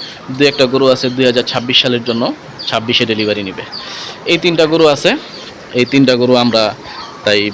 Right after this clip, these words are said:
বিক্রয়ের জন্য উদ্দেশ্যে এই ভিডিওগুলো করলাম। আর এই কালো গরুটা যদি আমি বিক্রি করতে পারি, তাহলে বিক্রি করে ফেলবো। আহ, আর যদি বিক্রি না হয়, তাহলে আমি এটা হয়তো বা সাতাইশ রমজান,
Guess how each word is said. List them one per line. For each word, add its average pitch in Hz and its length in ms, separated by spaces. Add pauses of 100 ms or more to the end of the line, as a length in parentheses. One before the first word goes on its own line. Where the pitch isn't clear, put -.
বিক্রয়ের 123 320
জন্য 113 440 (220)
উদ্দেশ্যে 117 420
এই 117 80
ভিডিওগুলো 117 520
করলাম। 131 380 (200)
আর - 220
এই 160 120
কালো 175 260
গরুটা 180 380 (760)
যদি 151 180
আমি 156 160
বিক্রি 160 240
করতে 160 220
পারি, 180 340
তাহলে 156 200
বিক্রি 160 260
করে 156 180
ফেলবো। 175 380
আহ, - 440 (380)
আর 113 100
যদি 127 180
বিক্রি 143 320
না 160 200
হয়, 180 380
তাহলে 113 340
আমি 117 220
এটা 127 280
হয়তো 131 320
বা 151 120
সাতাইশ 180 520
রমজান, 202 340